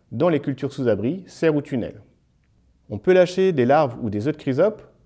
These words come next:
ou des parasitoïdes aphidiinés contre les pucerons, des acariens prédateurs contre les tétraniques, des punaises prédatrices ou des parasitoïdes calcidiens contre les alérodes.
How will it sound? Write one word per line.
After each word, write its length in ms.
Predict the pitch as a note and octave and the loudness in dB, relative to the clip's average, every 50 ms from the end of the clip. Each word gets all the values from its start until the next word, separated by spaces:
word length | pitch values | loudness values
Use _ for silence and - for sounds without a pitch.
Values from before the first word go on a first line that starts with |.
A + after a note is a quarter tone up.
| _ - | _ -8
ou 80 | A2 G2+ | -6 -4
des 80 | A2+ | -2
parasitoïdes 600 | A2 - C3 B2+ B2+ C#3 C3 - C#3 C3+ B2 A2 - | 0 0 0 0 0 -2 -2 0 0 0 0 -2 -4
aphidiinés 580 | C3 A2+ - - B2+ A#2+ A2+ A2 A2 C3+ F#3 G3+ | -6 -8 -8 -10 -8 -6 -4 -2 -2 -2 -4 -6
contre 240 | - B2 - - | -8 -8 -6 -4
les 80 | A2+ G#2 | -4 -4
pucerons, 420 | - - G#2 - - B2+ D#3+ G#3+ - _ _ _ _ _ _ _ _ _ _ _ _ _ _ _ _ _ - | -6 -8 -12 -10 -10 -10 -10 -10 -12 _ _ _ _ _ _ _ _ _ _ _ _ _ _ _ _ _ -4
des 140 | A2 A#2 D#3 | 0 2 2
acariens 340 | - - E3+ D#3+ E3+ F3 | 2 2 2 0 0 0
prédateurs 600 | E3+ - F3+ E3+ F3 E3+ F3 F#3 G3 G3+ G3+ G3 - | -2 -2 0 2 2 2 2 0 0 0 0 -2 -6
contre 280 | - B2+ A#2+ - - | -8 -8 -6 -4 -2
les 140 | B2 A#2 A2+ | -2 -2 -2
tétraniques, 680 | A#2 B2+ B2 - C#3 C3 E3 G#3 A3 - - - _ _ _ _ _ _ _ _ _ _ _ _ _ _ _ _ _ _ _ - | -2 -4 -4 -2 -4 -4 -4 -6 -8 -12 -20 -20 _ _ _ _ _ _ _ _ _ _ _ _ _ _ _ _ _ _ _ -6
des 120 | G#2 A2 A2 | -4 -4 -4
punaises 340 | - F3 F#3 G3+ G#3+ G#3+ | -2 -2 0 0 0 -2
prédatrices 600 | G#3+ - F3+ E3+ F3 E3+ - - G3+ G#3 - - - | -2 -2 0 0 0 0 -2 -4 -6 -6 -8 -8 -6
ou 80 | D#3 C3+ | -4 -2
des 100 | B2+ B2 | -2 -2
parasitoïdes 560 | B2+ D#3+ D3+ D#3 D3+ D3+ - D#3 D3 C#3 C3+ | 0 0 0 0 -2 -2 -4 -2 -2 -2 -2
calcidiens 580 | - G3+ F#3 F3 - - E3 C#3+ D3 D#3 F#3+ G3 | -4 -6 -6 -6 -6 -8 -6 -4 -2 -2 -2 -4
contre 280 | F#3+ D3+ B2+ - C#3 | -8 -10 -8 -4 -4
les 140 | B2+ A#2+ C3+ | -2 0 0
alérodes. 400 | C#3+ C3 B2 A2 E2+ E2 E2 | 0 0 -2 -4 -6 -8 -12